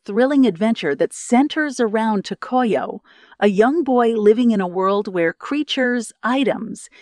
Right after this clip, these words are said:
and even space can be summoned from other worlds. Tokoyo must journey to the fantasy district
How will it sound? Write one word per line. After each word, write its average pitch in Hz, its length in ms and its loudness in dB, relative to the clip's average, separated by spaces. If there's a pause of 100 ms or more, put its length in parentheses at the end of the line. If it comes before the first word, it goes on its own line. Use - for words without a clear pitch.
(220)
and 208 200 4
even 311 340 0
space 220 680 -4
can 220 200 0
be 214 160 -6
summoned 262 420 0
from 247 240 0
other 254 180 2
worlds. 226 680 -4 (880)
Tokoyo 285 580 2
must 226 580 2
journey 226 440 4
to - 180 -2
the 185 100 0
fantasy 214 540 -2
district 214 560 0